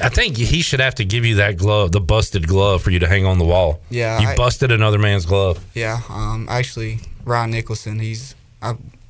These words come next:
Speaker 2: played a, I get against him a lot,
Speaker 1: Oh, yeah.
Speaker 2: you know, while at Cincinnati, so I do talk to him some, and, um, you know, he's a good competitor. He can hit the ball well, so, um, he's actually, you know, kind of friends.
Speaker 1: Good. A-, ask him if you can have that glove when he's
Speaker 2: Yeah,
Speaker 1: done with
Speaker 2: yeah,
Speaker 1: it.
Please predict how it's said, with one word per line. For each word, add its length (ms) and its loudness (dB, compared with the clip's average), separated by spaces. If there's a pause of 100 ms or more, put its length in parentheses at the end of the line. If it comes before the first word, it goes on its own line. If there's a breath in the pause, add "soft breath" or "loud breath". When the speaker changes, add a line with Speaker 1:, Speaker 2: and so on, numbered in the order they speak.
(220)
Speaker 2:
played 240 -4
a, 160 -6 (320)
I 80 -6
get 160 -4
against 300 -2
him 100 -2
a 40 0
lot, 320 0
Speaker 1:
Oh, 180 4
yeah. 140 2
Speaker 2:
you 60 -12
know, 140 -10
while 220 -2
at 100 -6
Cincinnati, 480 -6
so 320 -4 (120)
I 120 -2
do 140 -2
talk 260 -4
to 80 -8
him 140 -4
some, 280 -6
and, 140 -6
um, 320 -8 (380)
you 100 -10
know, 140 -8
he's 200 -4
a 40 -6
good 200 -4
competitor. 380 -4
He 80 -4
can 160 -6
hit 180 -2
the 80 -6
ball 300 0
well, 360 -2 (120)
so, 320 -4
um, 280 -6 (440 loud breath)
he's 200 -4
actually, 440 -2 (480)
you 100 -8
know, 180 -6
kind 200 -6
of 80 -8
friends. 440 -4 (760 loud breath)
Speaker 1:
Good. 280 2
A-, 20 4
ask 440 2
him 80 0
if 80 0
you 80 2
can 100 2
have 120 2
that 160 2
glove 320 2
when 100 4
he's 100 2
Speaker 2:
Yeah, 40 -2
Speaker 1:
done 160 2
with 120 2
Speaker 2:
yeah, 100 0
Speaker 1:
it. 60 -8